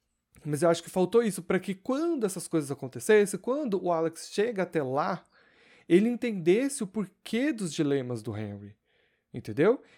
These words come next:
E aí ele pudesse acolher, porque ele é um cara que, que precisa ser acolhido antes de qualquer coisa, e é o que o Alex vai fazer por ele. Ele vai acolher, porque ele não tem esse carinho, esse cuidado, porque as pessoas não são assim na vida dele.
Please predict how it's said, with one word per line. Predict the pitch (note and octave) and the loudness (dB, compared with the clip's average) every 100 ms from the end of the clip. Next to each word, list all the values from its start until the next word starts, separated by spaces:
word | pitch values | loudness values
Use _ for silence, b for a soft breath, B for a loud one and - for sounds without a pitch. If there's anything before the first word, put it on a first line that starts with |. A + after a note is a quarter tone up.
| b | b
E | D3 | -2
aí | C#3 C#3+ | 0 2
ele | D#3+ | 2
pudesse | F3 G3 E3 D#3+ E3 | 0 0 4 4 2
acolher, | E3 G3+ F3 | 0 2 2
porque | E3 E3 E3+ | 0 -2 2
ele | E3 E3 | 4 4
é | E3+ | 2
um | |
cara | E3 E3 | 2 0
que, | E3 E3 E3 _ _ | 0 -4 -16 _ _
que | - | -12
precisa | E3+ G3+ F#3 - A#3 C4+ A#3+ | -2 -2 -2 0 4 4 2
ser | - G3+ | 0 -2
acolhido | F#3 - F3+ F3 E3 E3 | 0 0 0 0 0 0
antes | E3 - | 0 -6
de | - | -10
qualquer | - D#3+ E3+ D#3+ | -4 -4 -4 -6
coisa, | - C3+ B2+ C#3 | -2 0 0 -2
e | D#3+ C#3 | -2 -2
é | |
o | B2+ | -4
que | - | -4
o | B2 | -4
Alex | A#2+ A#2 | -2 -6
vai | B2 | -10
fazer | A#2 A2+ | -10 -10
por | - | -6
ele. | C3 B2+ | -4 -4
Ele | A#2 | -4
vai | A#2 C3+ | -2 -2
acolher, | D3+ - F#3 F3 F3+ B B | 0 0 4 4 2 B B
porque | - G#3+ A3+ | -6 -2 0
ele | A#3 | 0
não | A#3+ C4 | 0 -2
tem | - A3 G#3+ B3 B3+ | 2 2 4 -2 -2
esse | G3+ - | -4 -2
carinho, | G#3+ G#3+ G#3 G#3 G#3 F#3+ | 2 2 4 0 0 -2
esse | F3+ F3 | -2 -4
cuidado, | - F3+ D#3 E3 E3+ D#3+ C#3+ C#3+ C3+ _ | -6 0 2 4 4 2 0 -4 -6 _
porque | F3 E3+ - | -12 -6 -4
as | E3 E3 | -4 -6
pessoas | F3 - D#3 D#3 | -10 -6 -6 -6
não | D#3+ E3+ | -8 -10
são | - F#3 F#3+ | -8 -6 -6
assim | F#3 F3 | -6 -6
na | |
vida | E3+ F#3+ | -2 0
dele. | F3+ A2 | 0 -2